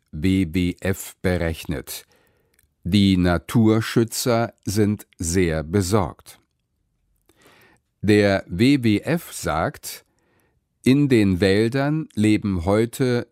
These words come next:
nur noch halb so viele Tiere wie im Jahr neunzehnhundertsiebzig. Vor allem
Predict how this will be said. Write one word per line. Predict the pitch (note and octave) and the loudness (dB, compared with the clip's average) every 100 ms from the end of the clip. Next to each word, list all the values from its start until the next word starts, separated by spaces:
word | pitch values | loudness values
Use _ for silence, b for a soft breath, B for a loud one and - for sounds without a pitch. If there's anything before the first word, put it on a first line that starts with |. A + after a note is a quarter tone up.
| _ | _
nur | G#2 G#2+ | 0 0
noch | G#2+ G#2 - | 0 -4 -4
halb | A#2 D3+ - | -4 -4 -6
so | - G#2 | -4 -4
viele | - A2+ F2 E2 | -2 -2 -2 -4
Tiere | - - G2+ G2+ G2+ B2 C#3+ b b b | -6 -2 2 2 2 -2 -4 b b b
wie | G#2 A2+ G#2 | 0 0 2
im | G#2+ | 0
Jahr | G2 F#2 G2 G#2+ - - | 2 2 0 -2 -6 -2
neunzehnhundertsiebzig. | G#2 G2 G2 - G#2+ G#2 G#2+ G#2 F#2+ C3+ D3 - - A2 - _ _ _ _ _ _ b b b b | 0 0 -2 -2 -2 -2 -2 -4 -6 -8 -8 -12 -12 -12 -18 _ _ _ _ _ _ b b b b
Vor | - C3 G2 | -2 0 2
allem | A#2+ D3+ D#3 | 2 0 -2